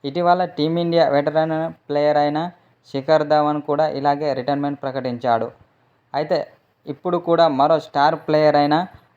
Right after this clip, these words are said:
అంతర్జాతీయ క్రికెట్కు వీడ్కోలు పలికాడు. అతను ఎవరో కాదు, ఇంగ్లాండ్ స్టార్ బ్యాట్స్మన్ అయిన డేవిడ్ మలన్. ఇంటర్నేషనల్ క్రికెట్ కెరీర్కు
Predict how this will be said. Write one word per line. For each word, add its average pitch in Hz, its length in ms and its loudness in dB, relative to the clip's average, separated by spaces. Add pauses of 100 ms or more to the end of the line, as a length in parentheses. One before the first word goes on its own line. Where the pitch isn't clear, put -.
అంతర్జాతీయ 165 580 -2
క్రికెట్కు 147 580 -2 (840)
వీడ్కోలు 151 400 0
పలికాడు. 123 500 0 (300)
అతను 147 240 -6
ఎవరో 151 300 0
కాదు, 139 360 0
ఇంగ్లాండ్ 160 460 -2
స్టార్ 147 380 -2
బ్యాట్స్మన్ 147 520 -2
అయిన 143 140 0 (140)
డేవిడ్ 135 240 2
మలన్. 123 340 0 (520)
ఇంటర్నేషనల్ 175 640 -2
క్రికెట్ 156 400 -6
కెరీర్కు 151 500 0